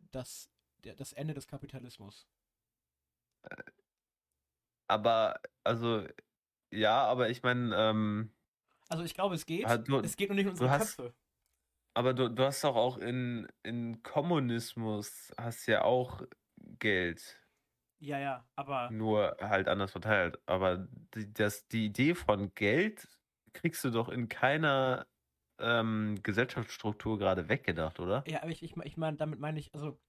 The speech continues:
Speaker 1: es gibt ja n-, äh, theoretisch noch mehr Optionen als Kommunismus und Kapitalismus, um ein,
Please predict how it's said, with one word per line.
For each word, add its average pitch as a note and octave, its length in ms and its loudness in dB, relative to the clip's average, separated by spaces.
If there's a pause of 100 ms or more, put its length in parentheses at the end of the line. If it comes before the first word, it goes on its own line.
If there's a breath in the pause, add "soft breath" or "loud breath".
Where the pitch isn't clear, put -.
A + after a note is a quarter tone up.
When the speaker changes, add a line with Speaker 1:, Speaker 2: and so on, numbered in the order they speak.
(140)
Speaker 1:
es - 140 -14
gibt E3+ 180 -6
ja D#3 60 -2
n-, C#3+ 280 -10
äh, C3 120 -14
theoretisch D3+ 580 -8
noch C3 160 -14
mehr C3 260 -8
Optionen B2+ 420 -12
als A#2 200 -14
Kommunismus B2 560 -12
und G#2+ 60 -18
Kapitalismus, A2+ 760 -12
um A#2 240 -12
ein, G#2+ 380 -14